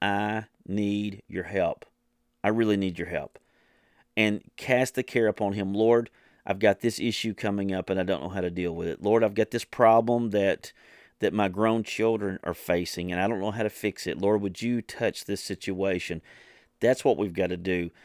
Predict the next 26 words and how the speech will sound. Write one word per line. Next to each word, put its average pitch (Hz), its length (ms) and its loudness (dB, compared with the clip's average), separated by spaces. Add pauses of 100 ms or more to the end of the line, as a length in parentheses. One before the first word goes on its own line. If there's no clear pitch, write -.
(200)
And 110 180 -2
instead 151 240 -6
of 117 120 2
you 131 160 2
and 117 80 2
I 110 160 0
trying 104 400 0
to 95 100 -8
be 98 140 -2
Mister 101 420 -4
or 92 80 0
Missus 101 380 -4
Fix-It, - 460 -6
we 101 160 -2
have 95 120 -2
gotta 95 200 0
call 92 280 2
on 90 160 -2
Jesus 90 500 -6
and 85 140 -8
say, 90 120 -2
"Lord, 92 260 2
I 90 60 2
need 90 220 -4
your 82 120 -10
help." 90 340 -2